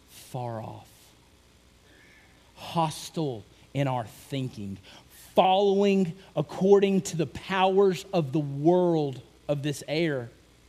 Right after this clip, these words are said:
he has brought near by the blood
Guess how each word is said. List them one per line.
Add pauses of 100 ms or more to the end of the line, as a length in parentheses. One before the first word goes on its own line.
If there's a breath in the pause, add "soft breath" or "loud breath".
(1400)
he
has
brought
near (320)
by
the
blood